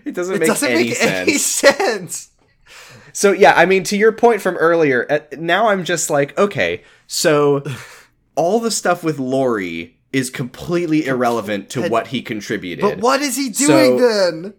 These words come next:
Speaker 1: So that, and, and the, and he's like, "Oh, you're not supposed to be making these connections with the Traegers," which suggests that
Speaker 2: I
Speaker 1: that,
Speaker 2: don't think
Speaker 1: that, that
Speaker 2: can I
Speaker 1: implies that the Steven connection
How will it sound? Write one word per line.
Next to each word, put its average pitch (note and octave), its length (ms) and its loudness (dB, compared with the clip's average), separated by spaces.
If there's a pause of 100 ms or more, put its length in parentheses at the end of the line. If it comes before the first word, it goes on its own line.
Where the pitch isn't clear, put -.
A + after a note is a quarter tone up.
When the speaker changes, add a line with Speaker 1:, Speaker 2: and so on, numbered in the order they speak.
(440)
Speaker 1:
So D3+ 580 2 (480)
that, E3 280 -4
and, D#3+ 240 0
and F3 180 0
the, F3+ 240 -4
and E3+ 160 0
he's G3 220 -4
like, D#3 260 -2
"Oh, E3+ 140 4
you're D#3 220 2
not D#3+ 180 0
supposed D3 280 -2
to B2+ 40 -8
be B2 120 -2
making B2+ 360 -4
these A2+ 160 -6
connections A#2 720 -6
with G#2+ 160 -8
the F#2+ 80 -8
Traegers," G2 580 -6 (260)
which C3+ 160 -4
suggests D3+ 500 -4
that C3 220 -6 (1000)
Speaker 2:
I A#3 140 4
Speaker 1:
that, - 40 4
Speaker 2:
don't G4+ 200 0
think - 20 -16 (120)
Speaker 1:
that, G#3 220 -4
that F3 160 0
Speaker 2:
can - 80 0
I - 80 2
Speaker 1:
implies E3+ 280 4
that D#3+ 160 0
the C#3 80 0
Steven A3 680 2
connection A#2+ 640 -4